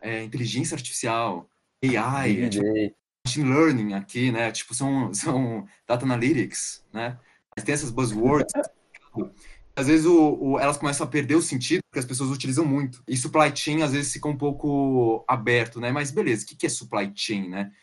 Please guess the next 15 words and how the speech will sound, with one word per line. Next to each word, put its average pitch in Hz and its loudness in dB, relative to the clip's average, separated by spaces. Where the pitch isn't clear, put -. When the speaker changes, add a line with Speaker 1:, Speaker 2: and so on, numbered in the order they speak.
Speaker 1:
Tradução 143 -2
livre 127 2
aqui 104 -2
pro 120 -10
português 117 -4
seria 120 -2
como 120 -4
cadeia 120 -2
de 123 -2
suprimentos, 120 -6
cadeia 107 -2
de 101 -8
fornecimento. 101 -4
É, 107 -4
mas 123 0